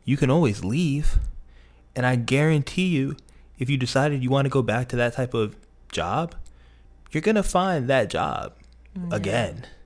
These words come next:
Speaker 2: Yeah.
Speaker 1: It's gonna be there. They're not taking, they can't take your experience away. They can't take your degrees away. Like, you've proven you can, you could do it. If anything, if you get back in the industry,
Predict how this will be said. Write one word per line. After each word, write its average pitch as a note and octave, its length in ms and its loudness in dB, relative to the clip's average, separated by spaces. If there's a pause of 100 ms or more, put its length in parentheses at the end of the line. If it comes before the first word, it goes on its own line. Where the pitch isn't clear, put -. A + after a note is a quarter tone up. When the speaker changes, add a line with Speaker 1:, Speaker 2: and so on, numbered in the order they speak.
(380)
Speaker 2:
Yeah. F3+ 240 -10
Speaker 1:
It's A#2+ 180 -4
gonna B2+ 220 2
be A2+ 220 0
there. G2+ 200 -4
They're G#2+ 140 -2
not A#2 200 0
taking, B2 380 -4
they A2+ 100 -6
can't C3+ 220 0
take C3+ 160 -2
your B2 80 0
experience G#2 420 -6
away. G2+ 300 -4 (640)
They G#2 100 -2
can't A#2+ 180 0
take A#2 200 0
your A2+ 100 2
degrees G2+ 400 -2
away. F#2+ 380 -4 (1080)
Like, G2 240 -2 (300)
you've G#2+ 160 -10
proven C#3+ 260 2
you A#2+ 120 2
can, F2+ 340 -6
you A2+ 100 -4
could F2 160 -6
do B2 220 2
it. A2 240 -4 (500)
If A2+ 160 -2
anything, B2+ 600 0 (960)
if B2 100 -4
you B2+ 80 4
get C3 160 2
back B2 240 0
in C#3+ 80 2
the C3+ 100 2
industry, D#3 540 -2